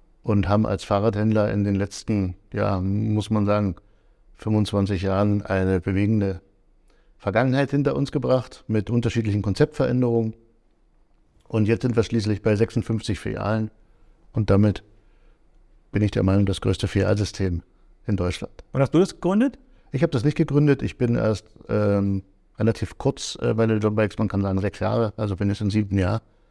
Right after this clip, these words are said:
Speaker 1: Ähm, gegründet worden ist es durch den ehemaligen Inhaber Steffen John, der mittlerweile ausgeschieden ist.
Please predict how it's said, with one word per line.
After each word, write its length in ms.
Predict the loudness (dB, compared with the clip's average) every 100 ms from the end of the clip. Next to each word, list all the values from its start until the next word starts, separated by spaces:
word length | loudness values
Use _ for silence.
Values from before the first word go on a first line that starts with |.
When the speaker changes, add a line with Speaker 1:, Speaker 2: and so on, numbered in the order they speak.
| _ _ _ _ _ -6
Speaker 1:
Ähm, 360 | -4 -2 -4 -6
gegründet 380 | 0 2 4 2
worden 220 | 2 2
ist 100 | -2
es 160 | -4
durch 140 | -4 -4
den 260 | -2 -2
ehemaligen 420 | 0 0 0 0 0
Inhaber 300 | -2 0 0
Steffen 240 | 0 0
John, 240 | 0 2
der 120 | 0 0
mittlerweile 360 | 0 0 0
ausgeschieden 540 | -2 -4 -2 0 0 0
ist. 200 | -4